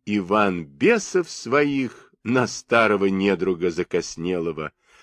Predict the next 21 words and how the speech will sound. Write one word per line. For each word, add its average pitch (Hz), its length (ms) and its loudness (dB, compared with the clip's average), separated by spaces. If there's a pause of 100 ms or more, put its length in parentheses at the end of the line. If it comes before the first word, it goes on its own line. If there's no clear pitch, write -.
(100)
Схватили 139 1120 0 (380)
недовольно 120 920 4
по 160 160 0
клочку, 120 680 -2
по - 180 4
волоску 127 720 4
на 165 160 0
каждого 90 580 0
не 80 160 -4
досталось. 71 800 -12 (1080)
Ждал, 127 580 2
ждал 107 580 2
царь 117 500 0
ответа 135 840 0
с - 180 -10
нетерпением 87 920 -2
великим. - 540 -12 (720)
«Нет, — 123 300 2
говорит, — 104 460 4 (140)
видно, 107 720 0
этот 107 500 0